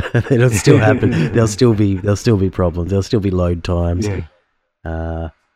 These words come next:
Speaker 1: we'll adapt.
Speaker 2: It's gonna be more emphasis on bad aim,
Speaker 1: Yeah.
Speaker 2: I think,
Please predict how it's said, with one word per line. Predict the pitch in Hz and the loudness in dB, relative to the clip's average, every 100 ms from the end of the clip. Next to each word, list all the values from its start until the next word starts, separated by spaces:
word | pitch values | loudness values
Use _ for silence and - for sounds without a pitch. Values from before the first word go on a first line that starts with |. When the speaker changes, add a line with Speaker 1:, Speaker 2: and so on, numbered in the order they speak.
| _ _ _ | _ _ _
Speaker 1:
we'll | - 131 | -4 -2
adapt. | 82 82 85 | -2 -4 -2
Speaker 2:
It's | 131 | 0
gonna | 127 | 2
be | |
more | 127 135 131 | 2 2 2
emphasis | 123 110 110 127 117 | -2 -6 -4 -2 -2
on | 107 113 113 107 101 98 - | -4 -4 -4 -6 -10 -14 -14
bad | 107 104 98 | -10 -10 -10
aim, | 92 92 90 87 90 - _ - | -12 -10 -10 -10 -14 -20 _ -4
Speaker 1:
Yeah. | 113 95 | 0 0
Speaker 2:
I | |
think, | 78 85 - | -4 -12 -20